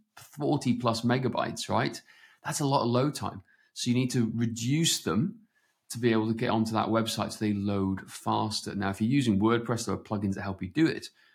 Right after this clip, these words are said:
But before you even upload it to the website, you've got to reduce those images first and foremost to get them up there here. So just a, that's a, the quickest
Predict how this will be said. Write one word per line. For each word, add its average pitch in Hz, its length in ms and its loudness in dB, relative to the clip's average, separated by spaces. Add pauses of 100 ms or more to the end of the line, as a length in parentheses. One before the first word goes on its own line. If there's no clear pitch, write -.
(180)
But 113 60 -2
before 117 360 0
you 120 100 6
even 117 120 4
upload 131 360 2
it 120 80 -4
to - 80 -10
the 98 80 -4
website, 95 400 -2
you've 98 100 -2
got 104 80 -4
to 104 80 0
reduce 110 520 2
those 95 160 -2
images 92 360 0
first 95 440 -4
and 95 80 -10
foremost 107 600 0 (380)
to - 100 -12
get 101 200 -8
them 98 120 -6
up - 140 -12
there 92 140 -8
here. 95 240 -4
So 95 140 -8
just 123 220 -4
a, 110 240 -6
that's - 240 0
a, 123 60 0
the 117 160 0
quickest - 500 -4